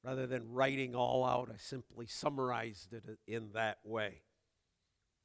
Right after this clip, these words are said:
This is the eighth sermon now, then, that we've had on these creatures of the Bible, although,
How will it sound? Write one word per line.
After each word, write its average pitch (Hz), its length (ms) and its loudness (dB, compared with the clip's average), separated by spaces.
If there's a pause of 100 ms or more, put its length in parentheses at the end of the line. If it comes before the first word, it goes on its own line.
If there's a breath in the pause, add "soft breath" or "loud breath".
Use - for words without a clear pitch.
(120)
This 185 240 6
is 147 220 4
the 180 220 4
eighth 190 320 4
sermon 185 600 2
now, 123 300 -2 (360)
then, 117 320 -4 (500)
that 131 180 -4
we've 147 240 0
had 175 300 10
on 160 160 6
these 151 240 -2
creatures 156 600 -2
of 131 140 -4
the 131 60 -8
Bible, 131 460 8
although, 175 680 10